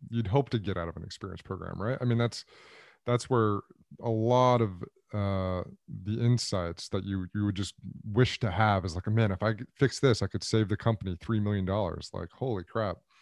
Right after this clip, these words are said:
Um, and that's what also the C-level eats up, right? Like, you want to get your buy-in locked and loaded and locked down for, like, the next five years. You show something like that where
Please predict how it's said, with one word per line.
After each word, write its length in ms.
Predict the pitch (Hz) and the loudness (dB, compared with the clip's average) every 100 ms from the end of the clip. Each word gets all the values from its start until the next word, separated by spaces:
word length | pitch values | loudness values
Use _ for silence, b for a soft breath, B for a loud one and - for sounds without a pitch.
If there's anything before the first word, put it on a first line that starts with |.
| b b b b - | b b b b -6
Um, 380 | 104 98 95 87 - | -2 -2 -2 -6 2
and 180 | 120 113 | 6 6
that's 200 | 127 147 | 8 6
what 100 | 120 | 6
also 300 | 131 143 110 | 6 4 4
the 80 | |
C-level 440 | 104 135 127 95 98 | 2 2 2 2 0
eats 160 | 95 | 2
up, 240 | 151 135 - | 2 2 2
right? 220 | 110 - | 0 2
Like, 140 | 113 - | 0 2
you 120 | 107 | 4
want 180 | 110 107 | 6 4
to 180 | 101 87 - _ _ _ _ _ _ _ - _ _ _ | 2 -2 -8 _ _ _ _ _ _ _ -20 _ _ _
get 140 | 131 127 | -2 0
your 160 | 104 | -2
buy-in 640 | 82 110 110 120 98 101 101 107 | 2 4 6 6 4 0 -4 -2
locked 320 | 107 107 - | 4 4 4
and 100 | 101 | 2
loaded 320 | 101 113 110 98 | 4 4 4 2
and 220 | 95 92 | 0 2
locked 260 | 104 98 | 4 2
down 260 | - 107 120 | 2 2 2
for, 140 | - | 0
like, 160 | 95 92 | -2 -2
the 80 | 95 | -2
next 200 | 90 - | -4 -2
five 220 | 90 87 | -4 -2
years. 340 | 90 95 113 110 | -2 -2 -4 -4
You 100 | 98 | -6
show 300 | - 110 101 | 0 2 4
something 340 | - 110 104 | 2 2 -2
like 140 | 95 - | -4 2
that 200 | 147 117 - | 2 2 0
where 260 | 104 90 | -2 -4